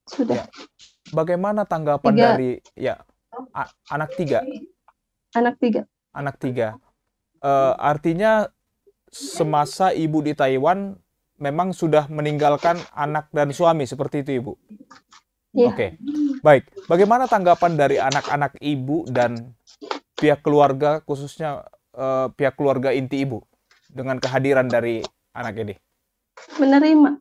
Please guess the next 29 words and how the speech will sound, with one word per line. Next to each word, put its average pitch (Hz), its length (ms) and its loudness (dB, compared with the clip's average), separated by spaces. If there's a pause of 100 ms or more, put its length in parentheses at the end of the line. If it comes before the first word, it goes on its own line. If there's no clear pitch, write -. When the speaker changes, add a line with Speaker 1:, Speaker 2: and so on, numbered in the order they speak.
(640)
Speaker 2:
Menerima, 139 340 -2
ya, 196 60 0
Speaker 1:
Apalagi 277 260 6
Speaker 2:
Bu? 311 60 4
Speaker 1:
yang 294 140 0
anak 294 260 2
kecil, 285 340 2 (100)
dia 269 200 2
nggak 254 160 -2
Speaker 2:
Hmm. 247 80 -2
Speaker 1:
mau 247 140 -2
jauh 247 260 0
sama - 420 -4 (480)
ini. 247 300 0 (420)
Dia 262 160 4
kan 285 140 6
Speaker 2:
Oke. 294 80 6
Speaker 1:
panggilnya 277 400 6
A 254 140 6
A. 240 160 4 (420)
Speaker 2:
Oke, 147 240 -6
A 127 120 4 (120)
A, 123 100 4
ya. 110 180 -2 (680)
Speaker 1:
Mm-mm. 226 300 -6 (240)
Speaker 2:
Oke. 104 340 -6 (360)
Bu, 143 260 -2 (480)
eh, 151 520 4 (220)
informasinya 151 1160 -2